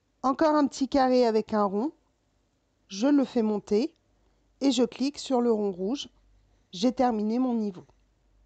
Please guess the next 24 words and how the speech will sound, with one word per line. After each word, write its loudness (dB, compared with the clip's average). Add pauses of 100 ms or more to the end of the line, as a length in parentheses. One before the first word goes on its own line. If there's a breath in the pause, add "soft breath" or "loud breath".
(1800)
Et 6
ainsi 2
de -12
suite. -14 (1900 soft breath)
Au 4
fur 2
et 4
à 4
mesure 4
que 0
vous -4
in-, 0 (260)
que -4
vous 0
avancez 0
dans 0
les, 0 (600 soft breath)
dans 2
les 2
niveaux, 0
des -6
difficultés -6
vont -2
apparaître. -4